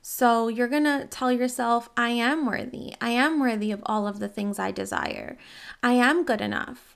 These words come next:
Of course I'm good enough," right? And you're gonna start to affirm that new belief. Now, once you've shifted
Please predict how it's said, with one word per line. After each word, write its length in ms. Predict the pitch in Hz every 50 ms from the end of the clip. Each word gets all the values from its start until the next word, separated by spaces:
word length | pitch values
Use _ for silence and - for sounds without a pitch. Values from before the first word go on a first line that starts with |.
| - -
Of 180 | 262 - - -
course 520 | - - - - 302 320 330 302 - - -
I'm 180 | 233 226 220 214
good 160 | 214 208 208
enough," 560 | 247 - - - 247 262 254 - - - _ _ _ _ -
right? 380 | 240 226 220 226 277 320 330 - - - - - 269 -
And 80 | 240
you're 100 | 240 233
gonna 220 | 233 269 285 349 370
start 320 | 359 - 294 277 277 - -
to 500 | - 277 262 254 254 247 247 247 247 247 - - - - -
affirm 580 | 240 214 - - - 214 214 214 220 226 220
that 300 | 214 208 196 190 - -
new 240 | 208 202 196 202 202
belief. 680 | 190 - 180 - - - - - 240 - - - _ - _ _ _ _ _ _ _ _ _ _ _ _ - - - - - _ _ -
Now, 320 | 254 269 262 262 262 254
once 440 | - 240 233 240 247 294 330 - -
you've 140 | - 453 -
shifted 840 | - - - - - - 185 202 - - - 311 349 392 480 480